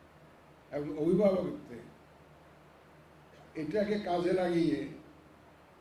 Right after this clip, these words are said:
এবং আনসার এবং বিডিপির সদস্যবৃন্দ তাদের ভূমিকা আরও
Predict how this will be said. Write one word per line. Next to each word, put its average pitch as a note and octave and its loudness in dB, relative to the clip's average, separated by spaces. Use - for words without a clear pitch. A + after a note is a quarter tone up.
এবং E3 -4
আনসার F3+ -4
এবং F3 -6
বিডিপির D#3+ 0
সদস্যবৃন্দ E3 -4
তাদের D#3 -6
ভূমিকা D#3+ -2
আরও E3+ -6